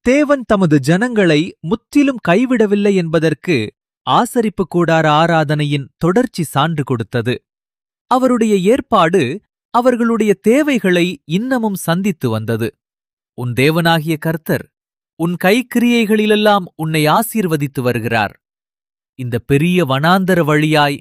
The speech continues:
நீ நடந்து வருகிறதை அறிவார். இந்த நாற்பது வருஷமும் உன் தேவனாகிய கர்த்தர் உன்னோடே இருந்தார். உனக்கு ஒன்றும் குறைவுபடவில்லை என்று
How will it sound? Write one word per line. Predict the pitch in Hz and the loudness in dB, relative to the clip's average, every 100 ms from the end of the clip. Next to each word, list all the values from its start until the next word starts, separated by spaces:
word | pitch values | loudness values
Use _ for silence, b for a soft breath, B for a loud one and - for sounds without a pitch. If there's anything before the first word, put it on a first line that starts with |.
| - | -10
நீ | 127 120 | -10 -6
நடந்து | 123 156 196 196 | -2 -2 0 0
வருகிறதை | 165 143 135 127 117 | 0 0 -2 -2 -4
அறிவார். | 113 117 110 95 - _ _ _ _ _ _ | -4 -2 -2 -2 -6 _ _ _ _ _ _
இந்த | 208 208 196 | -4 0 2
நாற்பது | 180 208 285 - 226 185 | 4 2 2 0 0 2
வருஷமும் | 175 202 - 180 165 110 _ | 2 0 -2 -2 -4 -6 _
உன் | - 156 151 | -8 -4 2
தேவனாகிய | 165 202 208 180 156 160 143 | 2 4 2 2 2 -2 -2
கர்த்தர் | 160 175 - 165 - _ 127 | -2 -4 -2 -4 -4 _ -10
உன்னோடே | 135 165 185 190 160 | -4 0 2 2 0
இருந்தார். | 120 120 120 104 - _ _ _ _ _ _ - | -2 -4 -2 -2 -2 _ _ _ _ _ _ -6
உனக்கு | 139 135 131 | -4 -4 -4
ஒன்றும் | 123 175 208 214 165 | -2 -2 -2 -4 -4
குறைவுபடவில்லை | 165 202 214 196 143 127 120 117 104 - _ _ _ _ _ - | -2 -2 -2 -2 -2 -2 -2 -4 -6 -10 _ _ _ _ _ -4
என்று | 214 220 208 214 | -2 0 2 0